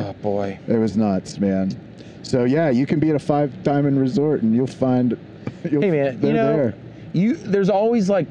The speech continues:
Speaker 1: fun, crazy people.
Speaker 2: Yeah.
Speaker 1: And, you know, and she, she'll probably be the first to be admit, like, "Yeah, I'm a little nuts."
Speaker 2: She's a little bit off the top.
Speaker 1: A little fire cat.
Speaker 2: Yeah.
Speaker 1: She's a fire cat.
Speaker 2: Yeah.
Speaker 1: You know, and, uh, but hey, you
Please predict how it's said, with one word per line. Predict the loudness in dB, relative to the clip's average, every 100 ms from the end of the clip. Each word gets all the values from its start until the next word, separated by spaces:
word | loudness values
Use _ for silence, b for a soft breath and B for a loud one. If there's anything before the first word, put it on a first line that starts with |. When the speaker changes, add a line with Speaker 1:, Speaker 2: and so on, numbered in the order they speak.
| -10 -16 -16
Speaker 1:
fun, | -4 0 2 2
crazy | 2 2 2
people. | 0 -2 -2 -6 -10 -6
Speaker 2:
Yeah. | -2 0 0 -4 B -2
Speaker 1:
And, | 2
you | 2
know, | 2 0 0
and | 0
she, | 2 0 0
she'll | 0 0
probably | 2 2
be | 2
the |
first | 2 0 2
to | 0
be |
admit, | 2 2
like, | 2
"Yeah, | 2 4
I'm | 4
a |
little | 4
nuts." | 4 2 2 -2 -4
Speaker 2:
She's | 0 2
a |
little | 4 4
bit | 2
off | 0
the |
top. | 0 0 2
Speaker 1:
A |
little | 2 2
fire | 2 2 2
cat. | 2 2 2 0
Speaker 2:
Yeah. | -4 -12 -6
Speaker 1:
She's | 0 0
a |
fire | 2 2 2
cat. | 2 2 2 2
Speaker 2:
Yeah. | -2 -6 B B B B
Speaker 1:
You | 0
know, | 2 0 -2 -4
and, | 0 2
uh, | 2 2 2
but | 2 2
hey, | 2
you | 0